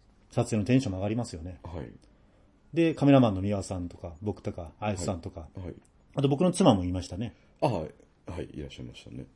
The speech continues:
Speaker 1: で、あかりさん
Speaker 2: はい。
Speaker 1: がいて、まあ、お昼ご飯食べて、休憩しました。
Speaker 2: はい。
Speaker 1: で、なんとなく、その時に、
Speaker 2: はい。
Speaker 1: 偶然ですけど、
Speaker 2: はい。
Speaker 1: 僕も宮さんも愛想さんも、
Speaker 2: はい。
Speaker 1: 男勢三人が、
Speaker 2: はい。
Speaker 1: トイレかなんかに行くタイミングがあったんですよ。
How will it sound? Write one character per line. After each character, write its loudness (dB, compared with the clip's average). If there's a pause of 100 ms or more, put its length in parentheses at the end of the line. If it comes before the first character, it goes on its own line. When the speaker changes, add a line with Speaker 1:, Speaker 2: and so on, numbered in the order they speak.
(140)
Speaker 1:
で、 2
あ 2
か 2
り 0
さ -6
ん -10
Speaker 2:
は -10
い。 -10 (600)
Speaker 1:
が 4
い 0
て、 6 (560)
ま 2
あ、 -2
お -6
昼 2
ご 2
飯 -2
食 -4
べ -8
て、 -14 (140)
休 0
憩 0
し -4
ま 0
し -8
た。 -12
Speaker 2:
は -14
い。 -20 (400)
Speaker 1:
で、 0
な 8
ん 10
と 8
な 6
く、 4
そ -6
の 4
時 -2
に、 2
Speaker 2:
は -6
い。 -10 (320)
Speaker 1:
偶 8
然 8
で 4
す -6
け -2
ど、 2
Speaker 2:
は -6
い。 -10 (140)
Speaker 1:
僕 6
も 10
宮 4
さ 4
ん 2
も 2
愛 2
想 -4
さ 0
ん 0
も、 0
Speaker 2:
は -6
い。 2
Speaker 1:
男 4
勢 2
三 2
人 2
が、 -2
Speaker 2:
は -2
い。 -6 (500)
Speaker 1:
ト 6
イ 8
レ 8
か 0
な 2
ん 0
か -6
に -4
行 -8
く -8
タ 0
イ 0
ミ 0
ン -2
グ -2
が -4
あ -8
っ -20
た -10
ん -8
で -10
す -16
よ。 -16